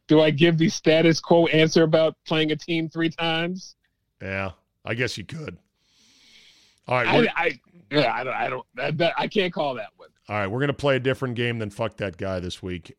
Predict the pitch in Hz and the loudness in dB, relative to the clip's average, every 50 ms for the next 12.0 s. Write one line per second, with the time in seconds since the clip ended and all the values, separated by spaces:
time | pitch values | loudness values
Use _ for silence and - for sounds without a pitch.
0 | _ - 90 90 - - - - - 107 104 - - 247 - - - - 123 123 | _ -14 -12 -12 -12 -10 -4 -2 0 0 0 0 -2 -2 0 2 2 2 2 2
1 | 127 131 127 - 107 - - - 127 117 110 104 98 113 120 135 139 147 151 151 | 0 -2 -4 -6 -10 -16 -8 -4 -2 -2 -2 -2 -2 -2 -2 0 0 -2 -2 -4
2 | 151 - - 139 123 110 101 95 95 95 92 90 110 117 117 117 107 - 113 110 | -4 -4 -4 -2 -2 -2 -2 -4 -4 -6 -4 -4 -4 -2 -2 -4 -4 -4 -4 -4
3 | 110 107 113 117 117 117 95 80 98 87 80 78 76 - - _ _ _ - - | -4 -4 -4 -4 -4 -4 -6 -8 -10 -10 -10 -12 -14 -16 -18 _ _ _ -6 -2
4 | 294 339 359 370 320 247 202 - - - 208 254 392 427 - 107 110 107 107 104 | 0 0 2 2 2 2 2 2 0 2 2 0 0 0 0 0 0 0 0 -2
5 | 104 104 113 113 110 104 - 87 85 95 123 135 147 147 135 147 127 95 80 - | -2 0 0 0 0 -2 -4 -6 -4 -2 0 0 0 0 2 2 0 0 -2 -8
6 | _ _ _ _ _ _ _ - 123 139 156 180 190 185 - - - 185 180 175 | _ _ _ _ _ _ _ -4 -2 0 0 0 0 0 -2 -2 -4 -4 -4 -4
7 | 180 - 151 139 135 131 127 127 - - 113 117 117 107 - - - - 165 160 | -4 -2 0 0 0 0 -2 -6 -6 -4 -2 -2 -2 -2 -4 -6 -4 0 0 2
8 | 156 156 - - - - _ _ - 123 120 110 - - - 180 175 151 - - | 2 0 -2 -6 -10 -12 _ _ -6 -4 -4 -4 -4 -2 0 2 2 2 0 -2
9 | - 131 117 110 104 98 104 107 107 104 101 - - - 160 165 156 131 - - | -2 -2 0 0 0 -2 -2 -2 -2 -2 -6 -10 -6 -2 -2 -2 -2 -4 -4 -2
10 | 139 131 127 123 101 - 113 104 98 95 - - 107 101 - 107 104 107 110 - | 0 0 0 0 -2 -4 -4 -4 -2 -4 -4 -6 -6 -6 -6 -6 -4 -4 -4 -4
11 | - 107 107 104 98 92 90 82 73 82 76 73 67 - - 67 58 - - - | -2 -2 -2 -2 -2 -4 -6 -6 -8 -10 -10 -10 -12 -14 -16 -16 -16 -18 -20 -20